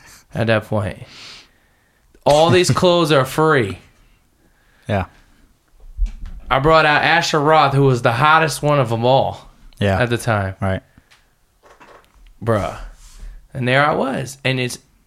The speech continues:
Speaker 2: nine years ago. And I said to myself, J. Cole, 'cause the article talks about how J. Cole still got the, he's a vet.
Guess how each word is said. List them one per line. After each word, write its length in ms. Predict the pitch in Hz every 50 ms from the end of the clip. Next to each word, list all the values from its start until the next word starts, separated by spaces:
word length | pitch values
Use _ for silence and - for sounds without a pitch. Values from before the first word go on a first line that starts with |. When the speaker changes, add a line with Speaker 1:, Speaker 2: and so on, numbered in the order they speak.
| _
Speaker 2:
nine 580 | - 120 127 143 156 165 165 170 175 175 170 170
years 360 | 165 165 165 170 165 151 151
ago. 320 | 139 120 113 104 104 110 - _ _ _ _ _ _ _ _ _ _ _ _ _ _ _ _ _ _ _ _ _ _ _ _ - - - - - -
And 160 | 117 123 123
I 60 | 113
said 280 | 107 - - 127 117 104
to 60 | 104
myself, 640 | 107 110 107 - - - 120 107 101 104 - - _ _ _ _ _ _ _ _ _ _ _
J. 200 | - 113 120 127
Cole, 500 | 127 - - 135 131 131 127 - - - _ _ -
'cause 180 | - 117 104
the 80 | 107 107
article 380 | 104 117 143 170 170 123 117 107
talks 220 | - 110 104 101
about 200 | 101 101 95 95
how 140 | 101 98 95
J. 180 | 95 104 101
Cole 460 | 98 - - 113 104 95 95 92 - - - - - - - - - -
still 380 | - - - - 127 120 117
got 220 | 113 113 107 101 -
the, 240 | 101 95 98 110 - -
he's 180 | 110 107 98 107
a 60 | 95
vet. 380 | 98 117 117 120 120 - -